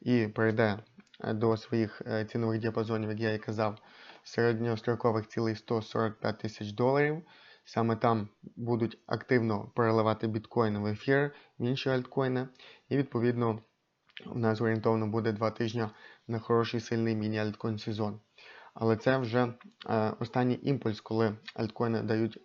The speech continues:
хороші результати. На мою думку, ми поступово будемо розвертатись і рухатись в сторону зростання вже, е, можна сказати, з текущих відміток. І ми бачимо, що,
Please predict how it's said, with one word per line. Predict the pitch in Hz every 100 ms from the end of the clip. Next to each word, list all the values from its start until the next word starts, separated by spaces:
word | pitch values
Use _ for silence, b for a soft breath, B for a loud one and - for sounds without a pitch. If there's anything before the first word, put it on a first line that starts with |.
| -
хороші | - 117 110 117
результати. | 110 113 107 104 101 104 - B B B B
На |
мою | 113 131
думку, | 131 165 165
ми | 139 123
поступово | 120 117 120 117 135 127
будемо | 120 113 107
розвертатись | 107 107 113 139 147 135 -
і | - 123 131 - -
рухатись | 120 117 117 117
в |
сторону | - 120 113 107
зростання | 107 107 - 127 123 123 - B B B B B
вже, | 110 113 117 113 - - -
е, | 113 107 107 104 104 101 - _ _ _ - _ - -
можна | 110 110 110 113
сказати, | - 117 113 117
з |
текущих | - 123 139 123 -
відміток. | 110 110 107 104 -
І | 127
ми | 143
бачимо, | 139 147 143 123
що, | 107 - 120